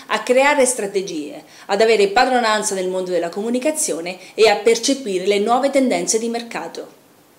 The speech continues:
E questa volta le voglio condividere con voi. Con un pizzico di fantasia, creatività, ma anche tecnica, vi insegnerò a creare delle strategie idonee per il vostro business. Il programma si chiama Comunicare crea energia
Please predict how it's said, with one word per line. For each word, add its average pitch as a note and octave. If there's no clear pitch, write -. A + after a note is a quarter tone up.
E G3
questa A#3
volta E4
le C4+
voglio G3
condividere B3
con G#3
voi. D3
Con G#3
un G#3+
pizzico A#3
di G3+
fantasia, G3
creatività, F3+
ma D#3+
anche B3+
tecnica, B3
vi G#3+
insegnerò G#3+
a F3
creare G3
delle E3+
strategie G3
idonee F#3+
per G#3
il F3
vostro B3
business. -
Il G#3+
programma D4+
si G#3+
chiama E3
Comunicare A#3+
crea G3
energia E3+